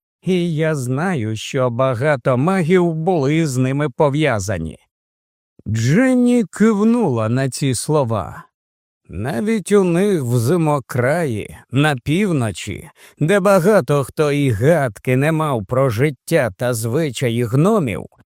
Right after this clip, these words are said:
її вчитель Каердін із великою пошаною відгукувався про величезну владу, накопичену у печерах цілителів, у серці безодні Ільфердіна.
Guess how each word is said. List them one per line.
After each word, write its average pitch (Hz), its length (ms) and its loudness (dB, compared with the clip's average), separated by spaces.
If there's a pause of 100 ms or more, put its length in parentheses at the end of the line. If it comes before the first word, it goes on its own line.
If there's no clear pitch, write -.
(140)
її 208 400 -2
вчитель 175 880 0
Каердін 135 960 0 (180)
із 185 300 -2
великою 185 800 0 (140)
пошаною 117 880 -2
відгукувався 160 1040 0
про 156 240 0
величезну 143 760 0
владу, 147 520 2
накопичену 139 1120 -2
у 143 140 0
печерах 135 680 -2
цілителів, 107 840 -4 (640)
у 165 200 0
серці 147 800 -2
безодні 127 960 0
Ільфердіна. 117 1120 -4